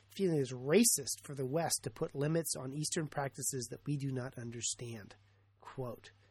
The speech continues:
"In addition, we would like to point out that recent campaigns against the use of some of our medical resources,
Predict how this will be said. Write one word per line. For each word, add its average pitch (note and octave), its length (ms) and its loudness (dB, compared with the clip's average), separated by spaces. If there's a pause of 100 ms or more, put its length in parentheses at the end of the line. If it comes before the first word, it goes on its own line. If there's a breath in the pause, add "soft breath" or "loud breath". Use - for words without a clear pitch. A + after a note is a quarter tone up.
(380 soft breath)
"In G3+ 80 6
addition, F3 540 2 (500 loud breath)
we E3+ 140 4
would A3+ 160 4
like D3 260 4
to - 120 -16
point - 340 -2
out A2 340 -8
that C#3 220 -6
recent A#3+ 360 0
campaigns D3 680 0
against D3+ 320 -2
the F3 80 -2
use F3 340 -2
of C#3+ 100 -8
some G3 200 -2
of G3+ 140 -2
our F#3+ 100 6
medical E3+ 420 0
resources, C#3 680 -4